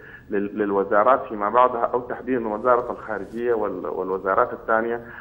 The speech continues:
عاوزين ننهي موضوع السيرك والوثائق والمراسلات اللي بتمشي بطريقة تقليدية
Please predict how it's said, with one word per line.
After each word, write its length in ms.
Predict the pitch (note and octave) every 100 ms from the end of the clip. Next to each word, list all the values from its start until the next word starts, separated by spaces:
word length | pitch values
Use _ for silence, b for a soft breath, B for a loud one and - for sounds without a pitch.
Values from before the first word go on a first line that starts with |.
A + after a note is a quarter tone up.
| B
عاوزين 480 | A2+ A#2+ C3 F3 E3
ننهي 380 | E3 E3 D3 C#3+
موضوع 380 | B2 A2 A2 G#2+
السيرك 540 | G#2+ - C#3 C#3 C#3
والوثائق 720 | A2 G2+ G#2 C3 C3 B2 A#2 A2+
والمراسلات 960 | G#2+ G2+ G2 G2+ G2+ G2 G2 A2 A2+
اللي 140 | G#2+ F#2+
بتمشي 320 | - A2+ G#2
بطريقة 480 | G2+ G2+ A2 G2 -
تقليدية 540 | G2+ G2 F#2+ G#2+ A2